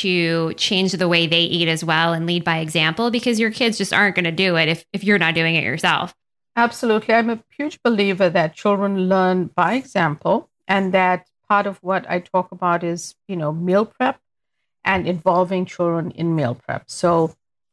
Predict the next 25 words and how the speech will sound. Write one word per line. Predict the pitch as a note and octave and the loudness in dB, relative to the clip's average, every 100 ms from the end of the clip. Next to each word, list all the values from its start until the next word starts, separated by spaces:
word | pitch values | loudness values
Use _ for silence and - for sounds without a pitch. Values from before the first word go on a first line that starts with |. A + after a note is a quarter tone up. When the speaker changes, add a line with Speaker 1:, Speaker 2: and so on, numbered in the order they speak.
| _ _ _ - | _ _ _ 0
Speaker 2:
maybe | A#3+ G#3 F#3+ | 2 4 2
your | F#3+ F3 | 2 2
meal | F3+ F#3+ | 2 2
prep | - E3 - | 0 -2 0
day | F3 F3 F3 F3 | 2 4 4 0
and | E3+ | -2
your | D#3+ | -4
batch | E3 D3+ - - | -2 -2 -4 -16
cooking | D#3+ E3+ | -8 -4
day | E3 E3+ | 0 2
is | E3 A3 | 2 0
a | |
Wednesday, | A3 A3+ F#3 D#3 D#3+ | 0 0 -2 -2 -2
or | |
maybe | D#3 E3 E3+ | 2 2 0
it's | - | -2
a | |
Sunday. | G#3+ A3 G3+ D#3 C3+ - _ _ _ - | -2 0 0 0 -2 -2 _ _ _ -4
But, | D5+ - | -4 0
you | E4 | 0
know, | D4+ | 2
having | D4 C#4 D4 C#4+ | 2 0 0 -2
them | C4+ C4 B3 | 0 2 2
help | A#3+ B3 - | 2 0 -4
with | B3 | -12